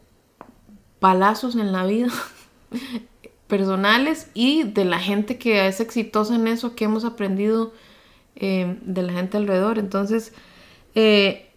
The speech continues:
lo hemos mencionado durante todo el podcast, pero es piense como el receptor. O sea, puede que suene algo obvio, pero no lo es.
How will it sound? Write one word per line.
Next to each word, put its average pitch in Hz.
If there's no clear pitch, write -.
lo 214
hemos 233
mencionado 226
durante 202
todo 208
el 214
podcast, 233
pero 214
es 226
piense 233
como 285
el 247
receptor. 202
O 196
sea, 202
puede 226
que 247
suene 233
algo 247
obvio, 240
pero 196
no 190
lo 220
es. 240